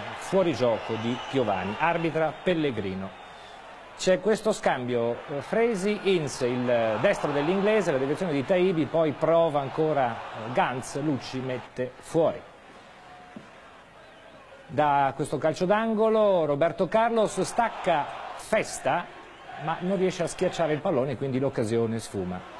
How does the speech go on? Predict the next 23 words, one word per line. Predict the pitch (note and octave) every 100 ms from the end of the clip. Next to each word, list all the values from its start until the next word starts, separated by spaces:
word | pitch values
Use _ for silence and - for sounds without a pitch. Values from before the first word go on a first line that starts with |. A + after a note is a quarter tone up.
| - -
Si | - G3+
vede | A#3 A#3
il | G#3+ F#3+ F3 E3
Piacenza, | F#3+ - C3+ A#2 A2+ C3 B2 D3
intanto | C3+ F#3 - E3+ C#3+ C#3 C3 B2
Pistone | F3 - G3+
in | C#3+
possesso | C#3 B2+ D#3 - C3+
di | C3
palla, | C#3 G#2 A#2
ma | D3 D3
il | D3+
suo | - F3 E3+
rinvio | D3+ D3+ D3+ F#3 F3 C#3+ A#2 - - -
è | D3+ -
corto. | C3 G#2+ F2+ A2+ A2+ - - - -
Il | D3 C#3 D3
rilancio | E3 F#3 F#3+ - E3+
di | D#3+ D3
Turrini | G#3+ G3+ C4 B3 G#3 D#3
e | A#2+
Di | C3
Francesco | - F#3+ F3+ A#2+ G2 -